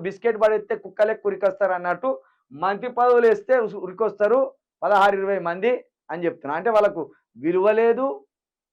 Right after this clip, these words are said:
వాళ్ళకొక అవగాహన లేదు, వాళ్ళు నీలాగానే ఏ గోడైనా దునకడానికి సిద్ధంగా ఉన్నారని వాళ్ళని అవమానిస్తాను. బీఆర్ఎస్లో ఉన్న ఎమ్మెల్యేలు, ఇక మిమ్మల్ని చూడు, హనుమంతరావు గారు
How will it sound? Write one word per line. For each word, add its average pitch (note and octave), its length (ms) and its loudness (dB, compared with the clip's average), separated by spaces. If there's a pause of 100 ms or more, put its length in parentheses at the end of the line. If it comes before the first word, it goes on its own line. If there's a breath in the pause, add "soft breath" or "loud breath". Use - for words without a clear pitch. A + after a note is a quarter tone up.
(260)
వాళ్ళకొక F#3+ 500 0 (800 soft breath)
అవగాహన G#3+ 480 4 (120)
లేదు, B3 220 6 (1000)
వాళ్ళు A3 240 6 (140)
నీలాగానే A#3 500 6 (120)
ఏ A#3 40 10 (140)
గోడైనా A3+ 380 4 (100)
దునకడానికి G#3+ 520 0
సిద్ధంగా G3+ 360 0
ఉన్నారని F#3+ 340 0
వాళ్ళని G#3+ 280 4
అవమానిస్తాను. E3 600 0 (800)
బీఆర్ఎస్లో G#3+ 520 4 (100)
ఉన్న G#3 80 -6 (100)
ఎమ్మెల్యేలు, G3+ 400 0 (300)
ఇక D#3 160 -6
మిమ్మల్ని E3 340 -6
చూడు, D#3 160 -6 (720)
హనుమంతరావు G3 600 2
గారు G#3 200 6